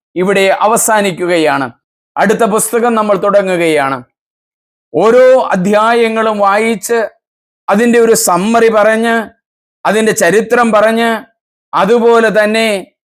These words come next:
ആ ബൈബിൾ ഭാഗം വായിച്ച് പ്രാർത്ഥനകൾ നടത്തിയാണ് ഓരോ അധ്യായവും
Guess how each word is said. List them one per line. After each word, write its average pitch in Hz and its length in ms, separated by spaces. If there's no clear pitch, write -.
ആ 156 80
ബൈബിൾ 196 380
ഭാഗം 202 440
വായിച്ച് 202 400
പ്രാർത്ഥനകൾ 220 800
നടത്തിയാണ് 202 680
ഓരോ 196 340
അധ്യായവും 185 800